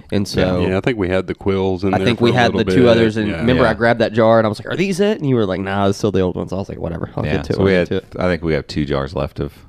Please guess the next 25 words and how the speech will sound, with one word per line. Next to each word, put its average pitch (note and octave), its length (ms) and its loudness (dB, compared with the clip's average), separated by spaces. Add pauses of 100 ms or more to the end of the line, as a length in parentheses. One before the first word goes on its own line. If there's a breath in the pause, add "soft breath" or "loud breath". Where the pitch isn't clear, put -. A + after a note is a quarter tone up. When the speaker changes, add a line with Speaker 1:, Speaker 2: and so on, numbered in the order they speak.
(120)
Speaker 2:
the - 200 -4
small D2+ 280 -4
jars - 280 -6
left - 220 -10
of - 220 -10
the F2 200 -8 (640 loud breath)
last F2 440 -4
batch D#2+ 320 -6
of D2+ 160 -6
Blackbeard. C#2+ 540 -6 (200)
Speaker 1:
Yeah. G#2+ 160 -6 (320)
Speaker 2:
Um, D2 240 -8
and D#2+ 140 -2
then D2 220 -2
our D2+ 160 -2
coworker F#2+ 480 2
who E2 80 -2
uses D#2 400 -4
our, C#2+ 240 -2 (600 soft breath)
uh, C#2+ 320 -6
coffee - 320 -4
machine, D#2 400 -6
he D#2+ 140 -2
brings D#2+ 380 -4
in D2 240 -2